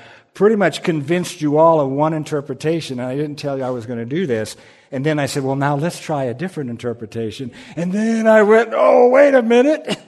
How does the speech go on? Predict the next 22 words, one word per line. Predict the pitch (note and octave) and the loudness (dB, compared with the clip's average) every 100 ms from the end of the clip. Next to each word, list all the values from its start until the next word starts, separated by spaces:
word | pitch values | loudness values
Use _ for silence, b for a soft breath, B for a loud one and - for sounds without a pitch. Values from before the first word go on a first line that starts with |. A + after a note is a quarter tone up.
| - | -8
<laughs> | |
I | C#4 - - A3 | -8 -8 -6 -6
convinced | G#3 G#3+ F#3 G#3+ G#3+ A3 | -2 -2 4 4 4 -2
you | G#3 | -2
of | |
the | G3+ G#3+ - | 0 0 0
other | G#3+ B3+ A#3+ | 2 4 2
interpretation | F3+ D#3 D3 C#3+ D3 C#3 C3 B2+ C#3 | 2 0 -2 -2 -6 -4 -4 -6 -10
on | C3+ C3 B2+ B B B - | -10 -10 -12 B B B -4
what | D#3+ | 2
does | G#3 F3 | 4 2
it | D#3+ | 0
mean | E3+ F#3+ E3+ | -2 -2 0
that | D3 C#3+ | 0 0
all | D3 D3+ D#3 C#3+ | 0 0 2 0
Israel | E3 E3 A#2+ C3+ C3 | -2 -4 -4 -4 -4
will | C3 C#3+ | -4 -4
be | C3 | -4
saved? | B2+ D3+ C#3 G#2+ G#2 | -6 -2 -2 -2 -4
That's | C3 C3 - | -6 -6 -8
the | A#2 | -12
text. | - D3 A2+ - - | -6 -8 -8 -20 -20